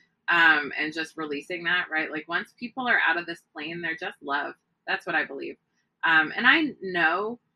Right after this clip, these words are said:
so deeply how much my dad loved me. He really loved me. I never doubted how much he loved me, actually. I couldn't feel his love 'cause I didn't know how to, and he wasn't very good at expressing it. But I knew he loved me. But, like, there's these, like, little metaphysical moments that I've been having since he passed.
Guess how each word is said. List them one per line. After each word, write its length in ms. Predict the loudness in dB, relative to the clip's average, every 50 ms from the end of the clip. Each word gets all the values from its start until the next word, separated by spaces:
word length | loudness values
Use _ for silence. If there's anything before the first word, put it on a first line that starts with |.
| _ _
so 340 | _ -12 -2 -2 0 0 0
deeply 440 | -2 -2 -2 -2 -2 -2 -2 -2 -2
how 140 | -2 -6 -4
much 240 | -4 -6 -8 -8 -10
my 120 | -10 -8
dad 220 | -8 -6 -6 -8 -6 -6
loved 240 | -8 -8 -8 _ _
me. 220 | -20 -20 -20 -20 _
He 200 | _ -8 -8 -2
really 280 | 0 2 2 2 0 -2
loved 260 | -2 -4 -6 -6 _
me. 120 | -18 -6 -2 -2
I 80 | 0
never 280 | 4 4 6 6 6 6
doubted 340 | 6 4 4 4 4 2 0
how 80 | -2
much 180 | -8 -8 -8 -8
he 80 | -8 -4
loved 240 | -4 -4 -4 -4
me, 120 | -10 -10 -10 -10
actually. 340 | -10 -10 -10 -10 -8 -4 -4
I 100 | -4 -2
couldn't 300 | 0 0 0 0 -2 -8 _
feel 200 | -4 -4 -2 -2
his 180 | -4 -6 -6 -6
love 220 | -6 -6 -6 -8 -12 _ _ _ _ _ _
'cause 120 | -10 -6 -6
I 80 | -6
didn't 180 | -4 -6 -8 -6
know 120 | -8 -8 -6 -2
how 160 | -2 -2 -2
to, 380 | -2 -8 -6 -6 -4 -4 -4 -6
and 200 | -8 -12 -12 -16 -14
he 140 | _ -10 -8
wasn't 240 | -8 -10 -10 -12 -16 _
very 200 | -10 -8 -8 -8
good 140 | -8 -8 -8
at 100 | -8 -8
expressing 460 | -10 -12 _ -2 -2 -2 -2 -6 -12
it. 100 | -12 -12 -14 -14 _ _ _ _ _
But 100 | -2 0
I 60 | 0
knew 200 | 2 4 6 6
he 120 | 6 6 6
loved 320 | 4 4 2 2 -2 _ _
me. 220 | -20 -20 -20 _ _ _ _ _ _ _ _ _
But, 160 | 2 2 4
like, 380 | 6 6 6 4 2 -2 -12 _ _ _
there's 220 | 4 4 4 4 2
these, 160 | -4 -6 -2
like, 160 | -2 -2 -2
little 160 | -2 -2 -2 2
metaphysical 640 | 2 2 2 2 0 -2 -4 -4 -6 -10 -10 -8 -6
moments 440 | -4 -6 -4 -4 -6 -8 -8 -10 _
that 120 | -6 -4
I've 140 | -4 -4 -4
been 120 | -8 -10
having 500 | -8 -4 -4 -4 -2 -4 -6 -8 -10 -14
since 380 | _ -14 -12 -10 -10 -10 -12 -12
he 120 | -12 -12
passed. 360 | -8 -4 -2 -2 -2 -4 -6